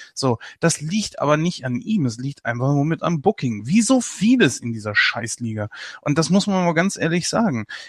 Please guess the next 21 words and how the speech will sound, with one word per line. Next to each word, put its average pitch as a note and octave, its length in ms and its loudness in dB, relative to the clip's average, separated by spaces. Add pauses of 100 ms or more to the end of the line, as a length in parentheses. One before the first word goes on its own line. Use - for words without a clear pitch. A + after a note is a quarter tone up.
(160)
Die, B2 180 -6 (420)
es - 260 0
sagen F3 440 0
ja G3+ 100 4
auch F3+ 80 4
so G3+ 160 4
viele G#3 240 2
Leute, F#3 320 4
die E3 180 0
haben F#3 180 4
so D#3+ 300 0
ein, E3+ 400 -4
ein D#3 300 -2
ganz D3+ 300 0
geiles F#3 480 2
Roster G#3 320 2
von D#3 500 -2
richtig - 440 -6
guten D#3+ 280 0
Talenten. A2+ 500 4 (540)
Aber D3+ 440 6